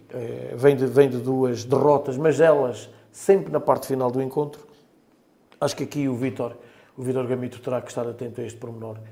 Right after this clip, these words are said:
eh, falar com a sua equipa, ajudar a sua equipa a atravessar este momento também delicado e que rapidamente, eh, eh, consiga, eh, fazer pontos. E eu acredito que aqui o Vilar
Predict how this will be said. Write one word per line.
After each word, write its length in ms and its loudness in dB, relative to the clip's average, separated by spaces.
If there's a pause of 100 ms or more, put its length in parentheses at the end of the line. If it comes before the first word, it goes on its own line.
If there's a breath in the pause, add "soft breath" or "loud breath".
(340 loud breath)
eh, 280 -10
falar 280 -2
com 100 -8
a 20 -4
sua 140 -6
equipa, 380 0
ajudar 360 8
a 60 4
sua 180 0
equipa 440 -4 (280 loud breath)
a 60 -6
atravessar 460 0
este 200 -4
momento 380 -6
também 300 -6
delicado 460 -10 (1000)
e 80 0
que 140 0
rapidamente, 880 0 (400 soft breath)
eh, 60 -8 (580)
eh, 80 -12
consiga, 720 -6 (420 loud breath)
eh, 180 -4
fazer 360 2
pontos. 500 -4 (260 soft breath)
E 120 0
eu 100 4
acredito 400 -6
que 140 -14
aqui 440 -16
o 120 -12
Vilar 400 -10